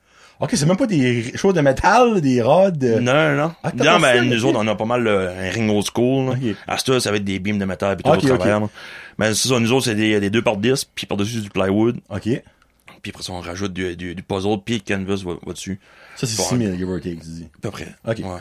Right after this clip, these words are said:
Speaker 1: Quand même, un investissement, euh, pas mal, là,
Speaker 2: Ouais,
Speaker 1: tu sais.
Speaker 2: ouais, ben lui, c'est comme je dis, c'est le, le ring à Marco Estrada.
Speaker 1: Ok.
Speaker 2: Puis Marco, quand ça a été au Québec, ben, il l'a vendu à Snake.
Speaker 1: OK.
Speaker 2: Enfin,
Speaker 1: Ok.
Speaker 2: à partir de là, c'est là qu'on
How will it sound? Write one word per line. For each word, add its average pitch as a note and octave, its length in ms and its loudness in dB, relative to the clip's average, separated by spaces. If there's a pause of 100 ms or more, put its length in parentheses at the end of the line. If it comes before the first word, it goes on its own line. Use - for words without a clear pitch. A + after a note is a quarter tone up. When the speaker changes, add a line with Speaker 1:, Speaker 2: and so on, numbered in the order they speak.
(260)
Speaker 1:
Quand G3+ 180 -2
même, C3+ 420 2
un G#2 280 2
investissement, D3 800 2
euh, D3 380 6
pas D3+ 120 2
mal, C3 160 2
là, B2+ 60 0
Speaker 2:
Ouais, B2 120 6
Speaker 1:
tu B2 60 6
sais. B2 240 6
Speaker 2:
ouais, A#2+ 160 4
ben A2 180 4
lui, A#2+ 300 2
c'est A2+ 160 -6
comme A2 180 -2
je G#2 60 -8
dis, A2+ 160 -4
c'est F#2+ 280 -4
le, F2+ 360 -4
le E2+ 220 -6
ring G2+ 260 -2
à F#2 160 -2
Marco G2 240 -2
Estrada. G2 360 -2
Speaker 1:
Ok. G2 260 -4 (240)
Speaker 2:
Puis G#2+ 260 0
Marco, G#2 280 0
quand A#2+ 80 2
ça G#2+ 100 -4
a - 20 0
été G#2 160 -2
au G#2+ 60 0
Québec, G2+ 400 -2
ben, G2+ 100 -2
il F#2+ 60 -2
l'a F#2 80 -2
vendu G2 260 -2
à F#2 80 -2
Snake. G2 320 -6 (140)
Speaker 1:
OK. A2 140 -4
Speaker 2:
Enfin, D#2 180 -8 (420)
Speaker 1:
Ok. F#2 100 -6 (300)
Speaker 2:
à G2 60 -16
partir F#2 240 -4
de F2 40 -4
là, F#2 80 -2
c'est - 120 -8
là F2+ 60 -6
qu'on E2+ 220 -4